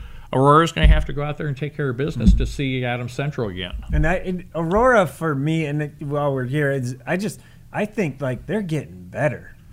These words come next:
Speaker 2: They lost, they started, what, oh and three, whatever, they s-, lost
Speaker 1: We
Speaker 2: first
Speaker 1: had,
Speaker 2: three.
Speaker 1: well, they had three very tough
Speaker 2: Yeah,
Speaker 1: games
Speaker 2: right,
Speaker 1: to start
Speaker 2: yeah, at
Speaker 1: the
Speaker 2: the
Speaker 1: year.
Speaker 2: beginning of the year, and now they've rattled off some wins.
Speaker 1: Some
Speaker 2: Ryan Mar-,
Speaker 1: confidence.
Speaker 2: yeah, Ryan Marlett, their, their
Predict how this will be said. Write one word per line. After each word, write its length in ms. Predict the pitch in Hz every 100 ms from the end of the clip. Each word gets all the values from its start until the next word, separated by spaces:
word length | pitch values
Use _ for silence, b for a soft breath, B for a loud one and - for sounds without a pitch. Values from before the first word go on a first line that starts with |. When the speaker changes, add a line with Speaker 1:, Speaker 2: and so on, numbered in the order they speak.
| -
Speaker 2:
They 120 | 139
lost, 420 | 147 143 156 151
they 120 | 139
started, 340 | 135 - 143 123
what, 140 | 117
oh 140 | 123 135
and 120 | 139
three, 520 | 131 127 127 127 127
whatever, 380 | 127 120 120 117
they 80 | 110
s-, 140 | 107 -
lost 340 | 117 120 151 147
Speaker 1:
We 80 | 151
Speaker 2:
first 80 |
Speaker 1:
had, 160 | 170 147
Speaker 2:
three. 120 | 123
Speaker 1:
well, 160 | 175 156
they 140 | 151 147
had 240 | 143 -
three 200 | - 170
very 280 | 131 151 120
tough 200 | 165 170
Speaker 2:
Yeah, 80 | 160
Speaker 1:
games 360 | 170 143 101
Speaker 2:
right, 100 | 160
Speaker 1:
to 80 | 151
start 120 | 170
Speaker 2:
yeah, 140 | 175 165
at 40 |
Speaker 1:
the 40 | 131
Speaker 2:
the 60 |
Speaker 1:
year. 60 | 147
Speaker 2:
beginning 180 | 156 180
of 60 | 165
the 60 |
year, 100 | 160
and 140 | 143 147
now 260 | 151 156 151
they've 200 | 156 143
rattled 420 | 139 147 156 147
off 200 | 156 147
some 160 | 139 135
wins. 560 | 151 175 165 147 131 - -
Speaker 1:
Some 200 | - 131
Speaker 2:
Ryan 320 | 151 135 143
Mar-, 100 | 156
Speaker 1:
confidence. 240 | 160 131 160
Speaker 2:
yeah, 160 | 151
Ryan 260 | 123 143 156
Marlett, 360 | 147 151 156 127
their, 300 | 135 127 123 - -
their 300 | 123 127